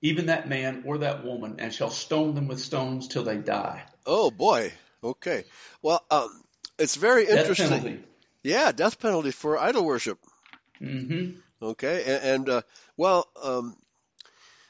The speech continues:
Speaker 2: a-, all other sorts of, uh, crimes that, uh, deserve the death penalty, but idol worship i-, is very important here. But I think it also is, uh, referring to, uh, offering an unclean sacrifice, which,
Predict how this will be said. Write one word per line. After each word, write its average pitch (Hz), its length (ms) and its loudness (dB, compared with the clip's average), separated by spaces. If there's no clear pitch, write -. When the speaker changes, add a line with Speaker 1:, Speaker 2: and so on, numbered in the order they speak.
Speaker 2:
a-, 131 40 0
all 147 300 4
other 147 200 2
sorts 123 360 -2
of, 107 180 -6
uh, 101 140 -2
crimes 110 500 -2
that, 104 240 -6
uh, 104 120 -4
deserve 107 440 -6
the 101 80 -10
death 107 280 -8
penalty, 101 260 -6
but 95 180 -6
idol 120 280 -4
worship 113 400 -8
i-, 107 40 -8
is 104 300 -8
very 117 280 -6
important 107 440 -10
here. 104 260 -6
But 120 200 -2
I 120 80 -2
think - 280 -2
it 165 60 -2
also 156 380 -2
is, 123 140 -8
uh, 123 160 -8
referring 131 560 -4
to, 127 380 -2
uh, 110 180 -4
offering 135 840 -2
an 110 280 -2
unclean 131 920 -4
sacrifice, 160 880 -4
which, 120 480 -2